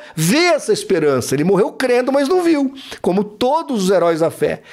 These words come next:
A promessa tava feita, mas eles não, não foram do tempo da promessa, porque Jesus, é, nasceu no tempo determinado por Deus, que não foi naquele tempo. Agora, quando Jesus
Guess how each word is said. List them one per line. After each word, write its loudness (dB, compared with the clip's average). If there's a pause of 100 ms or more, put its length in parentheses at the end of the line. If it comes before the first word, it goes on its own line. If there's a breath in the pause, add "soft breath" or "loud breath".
(140 loud breath)
A -2
promessa 0
tava -2
feita, 0
mas -2
eles 2
não, 0 (340 loud breath)
não 0
foram 0
do -2
tempo -2
da 0
promessa, -2 (260 loud breath)
porque -2
Jesus, 0 (360 loud breath)
é, -2
nasceu 0
no 0
tempo -2
determinado 0
por 0
Deus, 0
que 0
não 2
foi 0
naquele 0
tempo. -2 (580 loud breath)
Agora, 0
quando 0
Jesus 0